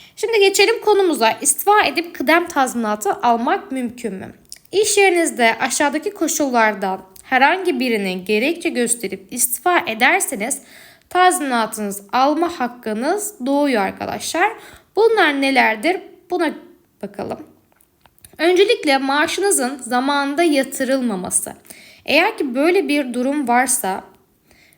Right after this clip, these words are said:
e, belediye işçi arkadaşlarımız da olabiliyor. Böyle bir durum varsa arkadaşlar bunu mesela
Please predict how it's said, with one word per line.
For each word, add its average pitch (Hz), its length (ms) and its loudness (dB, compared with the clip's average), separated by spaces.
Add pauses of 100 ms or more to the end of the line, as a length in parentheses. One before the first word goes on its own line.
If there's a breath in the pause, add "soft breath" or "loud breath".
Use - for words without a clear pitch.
(120)
e, 202 240 -6
belediye 226 480 0
işçi - 300 -6
arkadaşlarımız 196 720 -6
da 202 100 -6
olabiliyor. 202 600 -4 (920 loud breath)
Böyle 349 300 2
bir 254 120 2
durum 330 280 4
varsa 311 320 2
arkadaşlar 220 600 -2
bunu 349 140 0
mesela 254 460 0